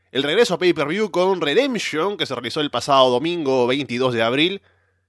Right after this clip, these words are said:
Un show que cambió de main event, porque como sabemos, Alberto el Patrón desapareció. Así que tuvimos como reemplazos a Pentagón Junior y Fénix, así como en el show de Lucha Underground contra Impact Wrestling. Vamos a hablar de lo que fue este show, que era como la redención, ¿no? Así se vendía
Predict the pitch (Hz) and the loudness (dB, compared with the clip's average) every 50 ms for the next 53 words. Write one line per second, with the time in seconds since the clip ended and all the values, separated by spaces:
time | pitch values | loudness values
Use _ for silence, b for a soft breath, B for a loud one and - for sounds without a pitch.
0 | _ _ _ _ _ 165 202 185 - 214 196 202 - - 135 170 226 233 196 165 | _ _ _ _ _ -4 -4 0 0 0 -2 0 -2 -2 -2 2 2 2 4 4
1 | 180 175 165 147 139 170 214 214 - - 120 113 104 117 120 107 - - 117 127 | 2 0 0 0 0 0 0 -2 -4 -8 -8 -8 -8 -8 -8 -8 -6 -2 0 0
2 | 147 160 160 143 117 110 110 120 135 135 127 - 131 120 113 107 - 113 107 104 | 0 0 0 -2 -2 -2 0 0 0 0 0 0 0 0 0 0 0 -2 -2 -2
3 | 131 143 143 135 151 180 - 160 - 151 143 135 127 - - 208 214 208 208 _ | -2 -4 -2 0 -2 0 0 0 2 2 2 2 0 0 -2 -2 -2 -4 -4 _
4 | _ _ _ _ _ _ _ _ _ - 104 - 151 139 156 156 143 127 120 117 | _ _ _ _ _ _ _ _ _ -14 -8 -6 -4 0 2 2 4 4 4 2
5 | 110 - 127 131 147 160 180 175 156 - - 139 120 117 120 117 110 135 151 147 | 0 -2 -2 -2 -2 0 0 -2 -2 -2 -4 -4 -4 -2 -2 -2 -2 -2 -2 -2
6 | 160 123 131 117 - 113 110 104 113 120 135 143 143 135 135 165 185 175 180 175 | -2 -4 -4 -6 -6 -8 -4 -2 -2 0 0 0 -2 -2 0 0 0 2 2 2
7 | 175 175 160 - - 131 123 120 117 107 - - 202 240 226 233 240 - - - | 2 2 0 0 -4 -6 -6 -6 -6 -8 -2 2 2 4 4 2 0 -2 -2 -2
8 | 123 - 135 123 131 131 117 113 110 110 107 107 101 - 139 135 139 139 135 120 | -2 -4 -4 -2 -2 -2 0 -2 -2 -2 -4 -4 -4 -4 -2 0 0 2 0 0
9 | 123 135 127 117 - 135 120 113 107 107 117 131 139 123 - 113 101 - 113 147 | 0 -2 -4 -4 -6 -6 -4 -2 -2 0 0 0 -2 -2 -6 -10 -6 -2 0 0
10 | 185 156 - 104 101 - - - - - 156 160 160 - - _ _ _ _ _ | 0 0 -2 -6 -2 0 -2 -2 0 0 -2 -2 -2 -4 -10 _ _ _ _ _
11 | _ _ _ _ _ _ _ _ _ - 202 233 202 185 180 208 226 220 208 190 | _ _ _ _ _ _ _ _ _ -2 0 0 2 2 2 2 0 0 0 -2
12 | 170 156 - 220 208 - 196 160 - 226 247 285 277 - - 160 165 170 170 156 | -2 0 -2 -2 -2 -2 -4 -4 2 2 2 0 0 -4 -4 -2 0 2 0 0
13 | - 143 123 127 120 120 117 123 123 123 123 123 113 - 214 247 254 202 151 143 | -2 -6 -10 -6 -4 -2 -2 -2 -2 -2 -2 -4 -4 -2 2 2 2 2 2 0
14 | 170 165 - 139 117 131 123 113 113 123 151 170 175 165 | 0 -2 -2 -2 -4 -2 -2 -2 -2 -2 -2 -2 -2 -4